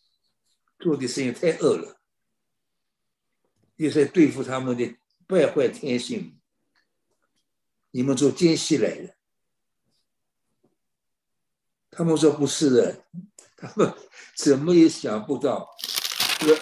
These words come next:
埃及的宰相是他们的，他们出卖的兄弟约瑟。我们是抵粮的，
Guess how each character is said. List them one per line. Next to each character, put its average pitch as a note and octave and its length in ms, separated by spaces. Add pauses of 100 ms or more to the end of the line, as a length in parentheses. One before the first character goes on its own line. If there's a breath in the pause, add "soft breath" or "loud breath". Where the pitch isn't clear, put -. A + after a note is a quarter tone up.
埃 F3+ 180
及 D3+ 180
的 C#3 140
宰 G#2+ 320
相 B2 440 (220)
是 D3+ 380
他 D3+ 180
们 C#3+ 140
的， C3+ 260 (460)
他 E3 160
们 D3 120
出 F3+ 220
卖 E3+ 220
的 C#3 160
兄 D#3 340
弟 D3+ 180
约 D3 80
瑟。 C3 480 (4000)
我 B2+ 200
们 C#3+ 160
是 C#3 220
抵 A#2+ 180
粮 F#2+ 300
的， F2 280